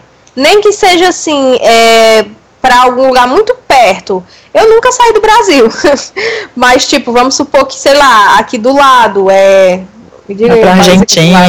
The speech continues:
Speaker 2: Argentina,
Speaker 1: <laughs> Argentina,
Speaker 2: Paraguai,
Speaker 1: pronto.
Speaker 2: qualquer coisa.
Speaker 1: É. Só de você sair, você, você deve ver uma diferença. E aí, isso, eu acho que isso instiga a pessoa a tá querendo conhecer cada vez mais.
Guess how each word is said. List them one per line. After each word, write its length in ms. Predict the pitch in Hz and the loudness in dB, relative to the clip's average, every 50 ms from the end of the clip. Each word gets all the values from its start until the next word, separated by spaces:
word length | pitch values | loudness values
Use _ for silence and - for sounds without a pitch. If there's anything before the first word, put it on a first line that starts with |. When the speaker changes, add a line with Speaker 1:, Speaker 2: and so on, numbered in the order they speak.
| 170 | 2
Speaker 2:
Argentina, 200 | 165 156 151 - - | 2 2 2 2 2
Speaker 1:
<laughs> 20 | |
Argentina, 380 | - - - - 175 - - - | 2 2 0 0 0 0 0 0
Speaker 2:
Paraguai, 280 | 330 311 285 269 320 320 | 2 2 2 2 0 0
Speaker 1:
pronto. 160 | - 262 254 - | 0 0 0 0
Speaker 2:
qualquer 240 | 220 214 269 320 - _ | 0 -2 -4 -6 -6 _
coisa. 320 | 339 302 220 269 226 - 247 | -6 -6 -4 -4 -2 0 0
Speaker 1:
É. 360 | 254 247 240 214 196 175 - _ _ _ _ _ _ - - - | 2 2 2 2 0 -2 -6 _ _ _ _ _ _ -12 -4 -2
Só 80 | 392 440 | 0 0
de 100 | 571 587 | 2 2
você 300 | 587 587 571 554 523 508 | 0 0 0 2 0 0
sair, 340 | 508 - - 269 247 262 285 | 0 0 0 2 2 2 2
você, 580 | 262 269 269 - 277 262 262 262 262 254 - 226 | 0 -2 0 0 2 2 4 4 2 2 0 0
você 360 | 214 247 254 - 294 294 262 240 | -2 -4 0 0 0 0 0 -4
deve 600 | 226 214 208 202 202 196 262 285 349 427 370 349 262 | -8 -12 -12 -10 -4 -2 0 2 2 2 0 0 0
ver 120 | 277 269 | 2 2
uma 140 | 269 262 247 | 2 2 0
diferença. 720 | 226 - - - 214 208 190 190 180 170 185 - - - - | -2 -4 -4 -2 0 0 0 0 -2 -4 -4 -6 -8 -8 -4
E 120 | 240 247 | -2 0
aí, 540 | 254 247 240 269 285 302 294 285 277 - 269 262 | 2 2 2 2 2 0 0 0 -2 -2 -2 -4
isso, 160 | 254 - 247 | -4 -2 0
eu 100 | 254 254 | 0 2
acho 160 | 254 254 - | 2 0 -2
que 60 | - 269 | -4 -8
isso 160 | 262 - 285 | -6 -6 -6
instiga 640 | 339 - - - - - 294 262 202 208 185 180 - - - - - - - | -6 -6 -6 -6 -4 -2 -4 -2 -2 -4 -4 -4 -8 -14 -20 -20 -20 -10 -4
a 120 | - 233 240 | -4 -2 0
pessoa 480 | - 262 262 262 - - 254 240 254 247 - - 240 240 | 0 0 0 0 0 0 0 2 2 2 2 2 2 0
a 40 | 247 | 0
tá 440 | 240 - - 233 226 247 277 285 285 | -2 -2 -2 0 0 2 0 0 -2
querendo 420 | 285 - - 294 269 262 254 262 | -4 -4 -2 0 0 2 0 0
conhecer 380 | 262 277 262 254 - - 254 240 | 0 0 0 0 0 -2 -4 -2
cada 320 | - 254 233 226 247 285 | 0 -2 0 0 0 0
vez 240 | 277 302 285 285 285 | 0 0 -2 -2 -4
mais. 300 | 311 302 262 202 - | -4 -4 -4 -4 -6